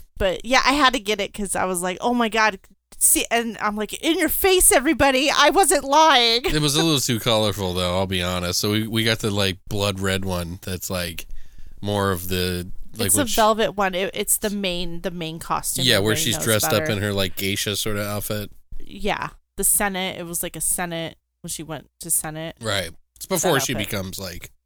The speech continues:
Speaker 2: a hero
Speaker 1: A
Speaker 2: of
Speaker 1: mom.
Speaker 2: sort.
Speaker 1: The mom. Before she be-,
Speaker 2: <laughs> Oh, that's
Speaker 1: yeah.
Speaker 2: true, yeah. I forget. I'm getting her confused with other people, actually.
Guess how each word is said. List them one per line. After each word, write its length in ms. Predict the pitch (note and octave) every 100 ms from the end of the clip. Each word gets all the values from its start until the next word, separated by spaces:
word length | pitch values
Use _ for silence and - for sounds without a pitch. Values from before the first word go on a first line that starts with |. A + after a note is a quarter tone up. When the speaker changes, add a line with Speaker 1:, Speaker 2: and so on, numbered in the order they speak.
| _ _ -
Speaker 2:
a 80 | F#2
hero 280 | G2 F#2
Speaker 1:
A 60 | C3+
Speaker 2:
of 60 | G3+
Speaker 1:
mom. 240 | G3 F#3 F3+
Speaker 2:
sort. 180 | F#3 - -
Speaker 1:
The 60 | G3
mom. 420 | G3 F#3 F3+ F#3+ - - -
Before 180 | - G#3+
she 180 | - G3
be-, 100 | -
Speaker 2:
<laughs> 20 |
Oh, 100 | C3
that's 240 | B2+ - -
Speaker 1:
yeah. 60 | C3
Speaker 2:
true, 80 | A2
yeah. 260 | G#2 G2 G2
I 100 | A#2+
forget. 240 | C3+ C3 A#2
I'm 60 |
getting 200 | A#2+ B2
her 100 | A2+
confused 380 | G2+ - A2+ G2+
with 100 | G2+
other 160 | G2+ F#2+
people, 380 | F#2+ F#2 G2 G#2
actually. 400 | G2 - -